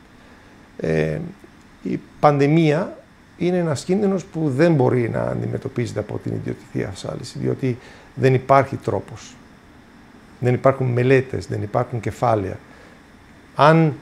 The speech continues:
υπάρχει τρόπος να αντιμετωπιστεί, πρέπει να είναι οπωσδήποτε με κάποια σύμπραξη. Δηλαδή, πρέπει να υπάρχουν πολλές συζητήσεις πρώτα και μετά πρέπει να μπει η πλάτη του κράτους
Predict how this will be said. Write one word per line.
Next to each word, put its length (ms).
υπάρχει 600
τρόπος 760
να 540
αντιμετωπιστεί, 960
πρέπει 280
να 80
είναι 160
οπωσδήποτε 640
με 120
κάποια 300
σύμπραξη. 680
Δηλαδή, 380
πρέπει 300
να 60
υπάρχουν 420
πολλές 360
συζητήσεις 560
πρώτα 500
και 140
μετά 300
πρέπει 320
να 140
μπει 440
η 100
πλάτη 680
του 100
κράτους 680